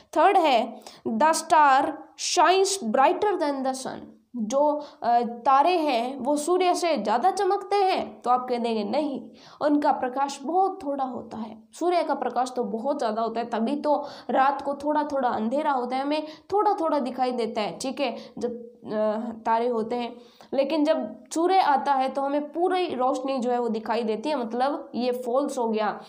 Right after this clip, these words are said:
जो स्टार्स हैं, जो तारे हैं, उनका प्रकाश सूर्य से ज़्यादा नहीं दिखता है पृथ्वी पर। ये चीज़ आपको समझ में आ गई? नेक्स्ट है क्वेश्चन आंसर्स। So फर्स्ट क्वेश्चन है, "Who is the boy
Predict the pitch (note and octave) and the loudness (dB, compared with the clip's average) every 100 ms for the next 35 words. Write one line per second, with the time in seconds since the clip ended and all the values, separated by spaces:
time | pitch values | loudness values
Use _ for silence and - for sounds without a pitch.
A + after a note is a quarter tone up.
0 | - - A3 B3+ B3 C4+ C#4+ D#4 D4 C4+ | -20 -10 -4 -2 0 2 4 4 0 -2
1 | B3 A3+ A#3+ A#3+ C#4+ D#4 C#4+ C#4+ C4 B3 | -2 -2 -4 0 2 4 2 -2 -2 -2
2 | B3 B3 A#3+ A#3+ A3+ A3 B3 A#3 A3 A3+ | -2 -2 0 -2 -6 -6 -2 -2 -2 -4
3 | A3 G#3+ G#3+ A#3+ C#4+ F4+ - - - A#3+ | -2 -2 2 4 4 2 -4 -14 -8 -2
4 | B3+ B3+ E4 D4 C#4+ - C4 B3 A3 A3 | 0 2 0 0 -2 -2 0 0 0 -4
5 | G#3 A3 G#3+ G3+ G#3 G3 F#3 G#3 A#3 A#3+ | -8 -8 -6 -6 -4 -4 -2 -2 -2 -2
6 | A#3 A3+ A3+ A3+ A3 G#3+ A3+ A#3 A#3 C4+ | -2 -2 -4 -4 -2 -4 0 0 2 2
7 | D#4 D#4 - - _ _ _ _ _ _ | 0 -2 -10 -20 _ _ _ _ _ _
8 | _ _ _ - - - - C4 E4+ E4 | _ _ _ -20 -20 -20 -6 2 4 4
9 | G4+ G4+ F4 E4+ G4 C4 E4+ F4+ F4+ - | 2 4 2 4 4 2 4 2 0 -6
10 | - _ - _ - D4+ E4+ G#4 - E4+ | -12 _ -20 _ -2 2 2 2 2 0
11 | D#4+ F4 C4+ C4 D4 - - F4 A4 A4 | 2 2 2 0 -2 -10 -2 4 6 6
12 | G4 F4+ F#4 B3 C4+ B3+ C#4 | 4 4 4 4 4 6 2